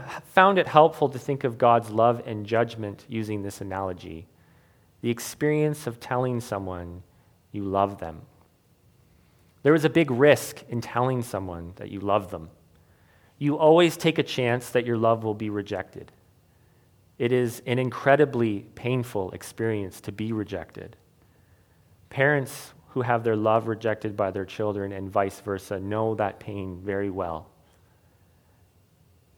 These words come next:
People who in their vulnerability take a, take a moment to admit to their best friend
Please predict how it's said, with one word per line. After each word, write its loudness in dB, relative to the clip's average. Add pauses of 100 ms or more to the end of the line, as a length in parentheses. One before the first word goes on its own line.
(440)
People 4
who 6
in 4
their 4
vulnerability 2 (300)
take 2
a, 2 (280)
take 0
a 2
moment 4
to -4 (640)
admit 0
to -6
their 2
best 0
friend 0